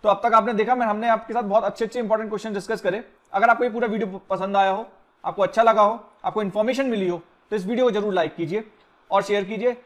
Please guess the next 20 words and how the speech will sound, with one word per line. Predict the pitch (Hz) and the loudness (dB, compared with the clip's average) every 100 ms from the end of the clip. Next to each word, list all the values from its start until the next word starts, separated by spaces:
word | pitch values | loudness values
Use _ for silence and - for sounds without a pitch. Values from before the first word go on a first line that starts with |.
| - | -4
और | 208 | -2
हमारे | 196 226 240 | 2 2 2
चैनल | 240 226 | -2 -4
को | |
अगर | 220 208 | -2 -2
आपने | 208 208 | -2 -4
अब | 202 | -4
तक | 254 | -6
सब्सक्राइब | 220 185 214 202 | -8 -6 -2 -2
नहीं | 196 175 | -2 -4
किया | 190 | -4
तो | 185 | -4
आप | 180 | -8
सब्सक्राइब | 175 - 208 - | -10 -2 -2 0
कीजिए, | 170 - 147 _ _ | -6 -8 -14 _ _
ताकि | 185 185 | -6 -4
हमें | 202 214 | -6 -6
सपोर्ट | 175 208 262 - _ _ 180 | -6 -4 -6 -8 _ _ -10
मिलता | 185 185 | -2 -2
रहे। | 170 139 | -2 -4